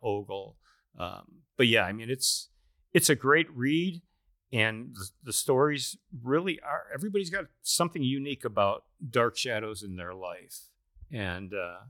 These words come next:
yeah, so getting back to, well, th-, there is a possibility I would do a second printing if there was enough interest. I will, I do anticipate to have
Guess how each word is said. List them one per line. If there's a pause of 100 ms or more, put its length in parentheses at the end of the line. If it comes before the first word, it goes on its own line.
(1080)
yeah,
so (440)
getting
back (100)
to, (1200)
well,
th-,
there
is
a
possibility
I
would
do
a
second
printing (200)
if
there
was
enough
interest. (680)
I
will, (100)
I
do
anticipate
to
have